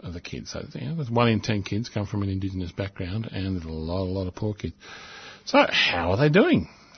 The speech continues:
How are they doing? Well, these kids here, well, we can look at their naplan results, and we see that in grade three, they're, oh, they're kicking goals. By the time we get to grade five, not so much. Not so much. But certainly in, gra-,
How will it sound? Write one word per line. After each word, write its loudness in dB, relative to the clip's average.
How -4
are -2
they 0
doing? 0
Well, 8
these 4
kids 0
here, 0
well, 2
we 6
can 4
look 4
at 2
their 4
naplan 0
results, -4
and 2
we 2
see 2
that 2
in -2
grade 2
three, 2
they're, -2
oh, -4
they're -6
kicking -6
goals. -8
By 4
the -2
time 6
we 6
get 2
to -4
grade 2
five, 0
not 0
so -6
much. -8
Not -4
so -8
much. -16
But -6
certainly 2
in, 2
gra-, 0